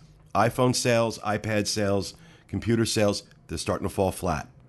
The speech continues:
They're not showing the kind of numbers they used to show. They're gonna have to do something big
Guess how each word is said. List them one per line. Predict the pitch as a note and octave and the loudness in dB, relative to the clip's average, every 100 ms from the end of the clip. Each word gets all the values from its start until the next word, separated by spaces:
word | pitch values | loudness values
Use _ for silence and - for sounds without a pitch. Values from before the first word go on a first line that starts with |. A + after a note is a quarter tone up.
| - - | -20 -10
They're | D2 | -2
not | F2+ G2 | 0 2
showing | - C3 C3+ | 4 4 4
the | B2 | 2
kind | B2 | 2
of | A#2+ | 4
numbers | B2 B2 A#2+ | 2 2 0
they | G2+ | -2
used | F#2+ F2+ | -4 -6
to | E2+ | -6
show. | - G#2 C#2+ - - - | -2 -2 -2 -10 -20 -6
They're | F2+ | -4
gonna | D2 F2+ A2+ | 0 0 2
have | A2 G#2 | 0 -2
to | G2+ | 0
do | G#2 | 0
something | G2+ A#2 G2 G2 F2 | 2 0 0 0 4
big | C#3 A2+ G#2 | 4 4 0